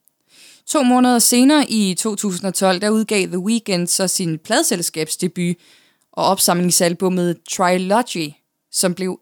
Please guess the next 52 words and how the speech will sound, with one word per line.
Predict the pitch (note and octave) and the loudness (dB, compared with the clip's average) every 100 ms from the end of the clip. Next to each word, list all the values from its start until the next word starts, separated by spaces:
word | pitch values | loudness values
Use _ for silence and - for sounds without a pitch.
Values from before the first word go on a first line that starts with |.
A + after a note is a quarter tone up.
| _ | _
en | G#3+ G#3 - | -4 -4 -4
kæmpe | D#4 E4 | -4 -2
succes | - F#3+ - D#3 D#3 _ _ _ | -2 -2 -4 -6 -8 _ _ _
og | - F3+ | -4 0
solgte | - F3 F3+ G#3 | 2 2 0 -2
seksogfirs | - - C4+ - G#3 A3+ F#3 - | 0 0 0 -2 -4 -2 -2 -4
tusind | - C4 - - A3 - _ - | -6 -10 -8 -4 -2 -2 _ -10
eksemplarer | F3 - E3+ G3 F#3 E3+ | -6 -4 -4 -2 -2 -4
den | E3+ | -8
første | E3 F3+ E3 - E3+ E3+ | -6 -4 -4 -6 -10 -10
uge. | D#3+ C#3+ | -12 -12
Og | D3+ | -10
det | B3 | -4
er | |
jo | C#4 G#3 _ _ - | -2 -4 _ _ -4
meget | F3 F#3+ C4 - | 0 2 2 0
også | F3+ F3+ | 0 -2
i | G#3+ | -2
forhold | G3 F#3+ F#3 | -2 0 -2
til, | F#3 - G3+ | -2 -2 -2
hvor | G3+ F#3+ | -2 -4
han | F3+ E3+ E3 D#3+ _ _ _ F3+ | -2 -4 -6 -10 _ _ _ -4
var | F#3 | 0
nået, | F#3+ A#3+ G3+ | 2 2 2
og | E3 | 0
hvor | F3 | 0
han | F3 E3 E3+ | -2 -2 -2
var | G#3 - | -4 -4
på | |
det | E3+ D#3+ | -10 -12
tidspunkt. | - D3 - - D3+ - _ - - - _ _ - | -10 -10 -10 -12 -14 -18 _ -20 -20 -20 _ _ -4
Senere, | C4+ C#4+ D4+ G3+ F3+ - | 2 4 4 2 0 0
der | A#3+ G3+ | 2 4
nåede | G3 G3 | 4 2
den | F#3+ | 2
også | F#3 G#3 G#3 | 2 2 -2
et | |
platincertifikat, | - F3 D#4 B3 - F3 E3 F3 - F#3+ - | -4 -2 2 2 2 0 -4 -8 -6 -4 -4
og | F3 | -6
det | B3 | -4
er | |
jo | A#3+ | -2
der, | G#3+ G3 | 0 0
hvor | F3+ G3 | 0 0
man | E3+ E3+ E3 | 0 -2 -2
har | E3+ | 0
lavet | F3 E3+ | 0 0
mere | E3+ D#3+ | 0 -4
end | |
tyve | D#3 - D4 | -4 -2 -2
tusind | D4 F3 F#3 - | -2 -6 -8 -8
salg | D#3+ E3+ D#3+ | -4 -2 -2